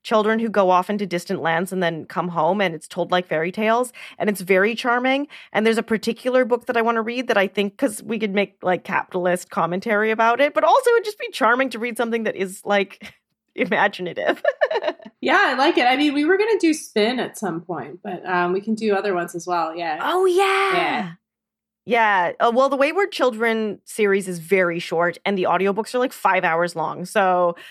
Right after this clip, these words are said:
Speaker 1: we should do those, but Spin is also, like, very good. We've both already read it. Like, I've read it two or three times, so that'll be coming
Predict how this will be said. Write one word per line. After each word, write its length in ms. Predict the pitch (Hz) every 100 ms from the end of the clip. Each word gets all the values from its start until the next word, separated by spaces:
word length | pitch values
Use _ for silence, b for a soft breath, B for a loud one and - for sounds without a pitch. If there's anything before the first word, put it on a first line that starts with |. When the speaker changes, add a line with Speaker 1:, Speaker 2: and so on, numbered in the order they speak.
| B
Speaker 1:
we 120 | - 233
should 180 | 262
do 140 | 233 247
those, 340 | 214 196 190
but 220 | 190 214
Spin 320 | - - 220 220
is 160 | 202
also, 440 | 170 175 180 180 165
like, 200 | 165 -
very 160 | 175
good. 120 | 160
We've 140 | 160 190
both 220 | 196 -
already 300 | 185 170 160
read 200 | 151 156
it. 200 | 160 -
Like, 120 | 160 -
I've 140 | 190
read 80 | 294
it 160 | 339 -
two 160 | 226
or 80 | 196
three 240 | 190 185 175
times, 440 | 160 160 139 151
so 380 | - - 135 -
that'll 160 | - 170
be 120 | 160
coming 380 | 180 147 160